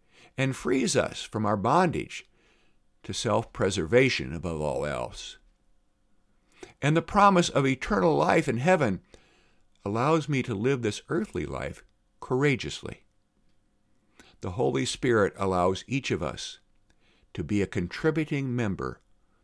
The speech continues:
of the one body of Christ. Babel has been undone. The Holy Spirit can help us overcome the bonds of racism, from which we cannot seem to free ourselves.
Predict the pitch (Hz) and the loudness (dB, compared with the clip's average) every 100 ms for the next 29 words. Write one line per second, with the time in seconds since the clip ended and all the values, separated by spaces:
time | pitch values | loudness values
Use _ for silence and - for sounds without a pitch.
0 | _ _ - 67 80 80 87 95 95 92 | _ _ -10 -8 -8 -8 -4 -4 -4 -6
1 | 82 76 76 73 - _ - - - 53 | -6 -6 -6 -10 -14 _ -18 -14 -12 -12
2 | - - - _ _ _ _ _ _ _ | -14 -18 -20 _ _ _ _ _ _ _
3 | _ _ _ _ _ _ _ _ 127 110 | _ _ _ _ _ _ _ _ 0 2
4 | 80 76 - - _ _ _ _ _ - | 2 0 -2 -12 _ _ _ _ _ 0
5 | 107 82 87 85 - 85 78 76 - - | 0 2 -2 -2 -4 -6 -6 -8 -10 -14
6 | _ _ _ _ _ _ _ _ _ _ | _ _ _ _ _ _ _ _ _ _
7 | _ _ _ _ _ _ _ _ _ - | _ _ _ _ _ _ _ _ _ -20
8 | - _ _ _ _ - 185 247 240 - | -20 _ _ _ _ -4 6 8 6 6
9 | 143 120 - 120 113 107 90 85 - 104 | 6 6 4 -2 0 2 0 -2 -4 -4
10 | 90 - 82 80 78 85 80 85 - - | -2 -4 -6 -6 -4 -4 -4 -6 -10 -12
11 | 101 165 208 - - - - _ _ _ | -2 -2 0 -4 -8 -14 -18 _ _ _
12 | _ _ _ - 80 95 - 113 - 104 | _ _ _ -10 -6 -6 -6 -8 -6 -4
13 | 95 98 - - 120 107 101 - 92 80 | -4 -6 -8 -8 -8 -8 -10 -4 0 0
14 | - 120 80 - - | 0 0 -2 -4 -14